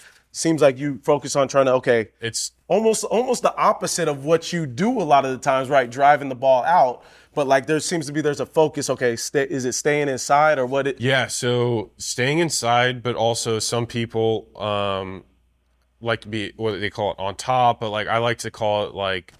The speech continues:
Speaker 2: being on plane with the baseball.
Speaker 1: Mm-hmm.
Speaker 2: So, or, or being the, being behind and on plane with the baseball. So I'm working inside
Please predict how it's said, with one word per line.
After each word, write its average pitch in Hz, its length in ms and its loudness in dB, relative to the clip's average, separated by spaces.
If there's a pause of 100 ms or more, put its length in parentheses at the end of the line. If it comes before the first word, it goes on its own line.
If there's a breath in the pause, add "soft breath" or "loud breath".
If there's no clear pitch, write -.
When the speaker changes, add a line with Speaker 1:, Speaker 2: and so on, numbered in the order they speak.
(120)
Speaker 2:
being 107 560 -6
on 104 280 -6
plane 98 360 -8
with 90 100 -14
the 90 80 -16
baseball. 85 560 -14
Speaker 1:
Mm-hmm. 101 520 -12
Speaker 2:
So, 110 560 -2 (160)
or, 107 320 -4
or 117 120 0
being 127 300 -2
the, 110 200 -4 (160)
being 127 200 -4
behind 117 320 -2
and 104 120 -8
on 104 180 -6
plane 107 220 -10
with 98 100 -10
the 95 60 -16
baseball. 95 460 -8
So 107 340 -4
I'm 104 300 -6
working 120 340 -6
inside 117 580 2